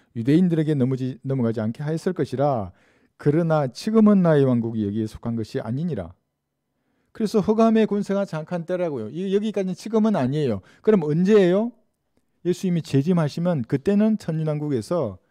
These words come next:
그때는 예수님의 왕국이 영적인 왕국인 뿐만 아니라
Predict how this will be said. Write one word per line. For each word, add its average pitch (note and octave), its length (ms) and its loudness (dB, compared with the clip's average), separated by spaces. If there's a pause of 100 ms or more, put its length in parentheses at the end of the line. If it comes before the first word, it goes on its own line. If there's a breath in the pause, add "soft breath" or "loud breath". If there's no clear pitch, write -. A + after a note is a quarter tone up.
(260)
그때는 F#3 640 -6
예수님의 C#3+ 800 -6 (360)
왕국이 A2 580 -8
영적인 D#3 380 -4
왕국인 B2 340 -4
뿐만 C3+ 280 -6
아니라 A#2+ 360 -4